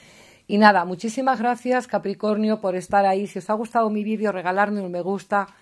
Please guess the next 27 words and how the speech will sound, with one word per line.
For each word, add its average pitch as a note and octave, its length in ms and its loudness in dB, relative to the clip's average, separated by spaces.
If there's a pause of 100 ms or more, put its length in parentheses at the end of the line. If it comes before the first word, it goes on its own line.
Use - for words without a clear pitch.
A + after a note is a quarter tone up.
(240)
activar G3+ 420 0
campanita, F#3 760 0
aunque D#3 220 -12
sea E3 180 -8
pesada, F3 500 0 (220)
<laughs> D#3+ 260 4 (580)
pero G3+ 160 2
hay A3 80 4
que A3+ 80 2
activarla A3 520 6
para G3+ 180 6
que G#3 100 -4
os G3 60 -2
sigan A3+ 300 2
llegando A#3+ 420 4
todas A3 340 0
esas A3 280 -2
notificaciones G3+ 840 -6
de F3+ 80 -4
todo F#3+ 160 -2
lo G3+ 100 -2
que G3+ 120 -8
yo G3+ 120 -6
siga A3 280 -2
subiendo, D3+ 540 -10
¿vale, G3+ 260 -2
Capricornio? A3+ 800 -6